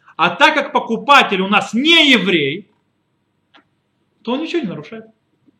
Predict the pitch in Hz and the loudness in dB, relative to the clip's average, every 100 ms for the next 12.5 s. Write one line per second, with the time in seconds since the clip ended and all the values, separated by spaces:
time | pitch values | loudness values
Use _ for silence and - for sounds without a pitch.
0 | _ _ _ _ _ _ - 208 226 202 | _ _ _ _ _ _ -2 -2 -2 -4
1 | 220 214 220 208 170 165 139 117 90 _ | -4 -4 -4 -8 -10 -10 -10 -12 -16 _
2 | _ _ _ _ _ - _ _ _ _ | _ _ _ _ _ -20 _ _ _ _
3 | _ 165 170 185 190 190 320 339 294 302 | _ 2 4 4 0 0 2 2 2 4
4 | 285 247 240 240 269 269 254 262 240 226 | 2 0 0 0 0 -2 -2 -2 -2 -6
5 | 190 185 185 - 175 - - _ _ _ | -6 -6 -8 -8 -14 -16 -20 _ _ _
6 | _ _ _ _ _ _ _ _ _ _ | _ _ _ _ _ _ _ _ _ _
7 | _ _ _ _ 147 190 277 262 226 285 | _ _ _ _ 0 2 2 0 0 0
8 | 285 240 214 233 226 - 202 196 226 220 | 0 -2 0 0 -2 -4 -2 -2 -4 -6
9 | 233 220 196 202 214 190 151 185 208 - | -8 -6 -4 -4 -4 -8 -6 -4 -4 -6
10 | - 143 - - - 131 170 170 196 262 | -20 -20 -20 -20 -20 -10 -8 -8 -6 -4
11 | 320 208 190 196 175 - 226 220 - 320 | -4 -8 -6 -6 -6 -8 -10 -8 -4 -4
12 | 214 190 185 185 | -2 -4 -4 -6